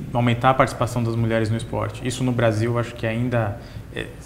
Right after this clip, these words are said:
o cob fala assim como uma meta de incentivar, porque é mais fácil ganhar medalhas nos esportes femininos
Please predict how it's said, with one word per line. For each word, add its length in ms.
o 100
cob 380
fala 340
assim 260
como 300
uma 420
meta 460
de 420
incentivar, 520
porque 280
é 80
mais 280
fácil 340
ganhar 240
medalhas 460
nos 200
esportes 360
femininos 600